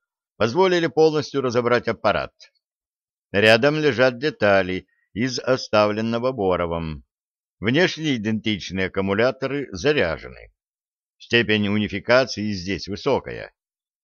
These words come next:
Изучаю схему телефона Борова. Управляющий, процессор, микросхема, цап, радиоканал.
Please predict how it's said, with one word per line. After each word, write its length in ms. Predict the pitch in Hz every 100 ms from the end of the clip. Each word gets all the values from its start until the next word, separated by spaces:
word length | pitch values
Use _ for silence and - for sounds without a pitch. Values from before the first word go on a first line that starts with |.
| _ _ _ _ _ _
Изучаю 540 | 95 98 101 120 147 151
схему 440 | - 113 123 135
телефона 500 | 123 120 90 101 117
Борова. 540 | 127 120 87 67 57 - _ _ _ _ _
Управляющий, 920 | 92 95 107 107 107 110 120 - 92
процессор, 840 | 82 73 - 101 113 - 127 117 110 _ _ _ _ _
микросхема, 1000 | 98 127 - 101 101 - - 101 87 69 -
цап, 320 | - 123 - _ _ -
радиоканал. 800 | 90 101 113 107 113 82 65